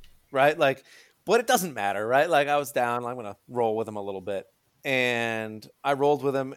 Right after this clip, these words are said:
and frankly, I just had a good time. It's freaking fun. Humans like to wrestle. If you, if you have a kid, the way they play with you is wrestling. I, it was, you know, and, and, you know, I'm by no means athletic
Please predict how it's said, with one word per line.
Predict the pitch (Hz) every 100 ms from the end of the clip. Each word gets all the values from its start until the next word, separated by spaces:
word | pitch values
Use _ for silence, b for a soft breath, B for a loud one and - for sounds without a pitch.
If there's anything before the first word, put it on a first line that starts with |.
| -
and | 135 123
frankly, | - 208 403 156 120 113 _ _
I | 277
just | 370
had | 165
a | 127
good | 123
time. | 143 233 226 -
It's | - - - _ -
freaking | 403 - 127
fun. | 220 170 135 - _ _ _ _
Humans | - - 339 262 165 127
like | 147 226 -
to | 156
wrestle. | 127 - - - _ _ -
If | 151
you, | 226 359 -
if | 143 240
you |
have | 269 247
a | 165
kid, | - 196 110 131 _ _ _ _ _ _ _ _ _
the | -
way | 165 240
they | 214
play | - 185
with | 240 -
you | 127
is | 113
wrestling. | 160 - - _ _ _ _ _ 135
I, | 175 -
it | - 185
was, | 180 - _ 185
you | 135
know, | 98 113
and, | 123 -
and, | - 113 104 98 - _ _ _ _ _ _ -
you |
know, | 113
I'm | 117
by | 117 113
no | 110
means | 110 104 95
athletic | 92 - 92 - -